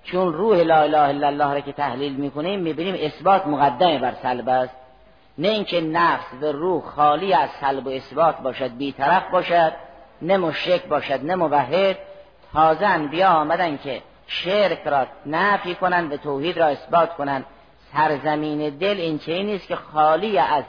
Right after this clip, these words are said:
توحید باشد. انبیا نیامدن که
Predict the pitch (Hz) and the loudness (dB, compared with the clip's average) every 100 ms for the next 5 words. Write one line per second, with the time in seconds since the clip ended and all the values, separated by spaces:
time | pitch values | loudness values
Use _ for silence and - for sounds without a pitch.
0 | - 135 127 131 107 110 117 92 _ _ | -8 -8 -6 -8 -8 -10 -10 -14 _ _
1 | _ _ _ _ _ _ _ - 160 156 | _ _ _ _ _ _ _ -2 0 0
2 | 160 202 196 202 202 180 170 160 156 156 | 2 4 4 4 6 4 2 0 -2 -2
3 | 151 | -4